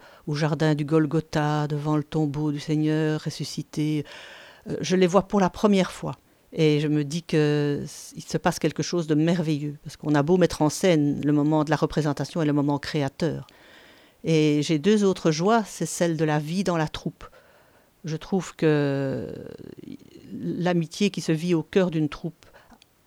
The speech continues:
une, et d'une troupe qui est presque toujours intergénération, est vraiment, euh, une merveille. Et enfin, c'est, c'est la rencontre.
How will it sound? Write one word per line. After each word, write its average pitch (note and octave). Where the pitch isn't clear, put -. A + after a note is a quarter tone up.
une, F3
et D#3+
d'une D3
troupe -
qui F3+
est D#3+
presque G#3+
toujours G3
intergénération, F3
est D#3
vraiment, D#3+
euh, C#3
une E3
merveille. D#3+
Et F3+
enfin, E3
c'est, D3+
c'est -
la D#3
rencontre. D3